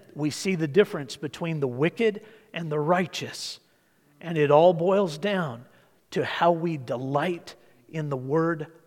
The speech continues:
of God, in the law of God. And ultimately, that means how we delight in relationship with God. Made possible through his Son,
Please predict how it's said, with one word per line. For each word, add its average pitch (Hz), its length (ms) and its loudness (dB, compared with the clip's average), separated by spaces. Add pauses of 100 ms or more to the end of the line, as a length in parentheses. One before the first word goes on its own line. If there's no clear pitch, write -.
(140)
of 139 280 -4
God, 117 360 -6 (600)
in 175 160 -4
the 165 120 4
law 160 680 2 (160)
of 139 260 -6
God. 127 420 -8 (360)
And 175 280 0
ultimately, 156 920 -2
that 160 500 -2
means 139 400 -8
how 165 380 -2
we 156 340 -6
delight 127 800 -8 (360)
in 139 220 -12
relationship 123 1040 -8 (320)
with 127 460 -6 (680)
God. - 360 -8 (800)
Made 175 280 0
possible 208 560 -2
through 202 340 -6
his 202 300 -4
Son, 175 480 -6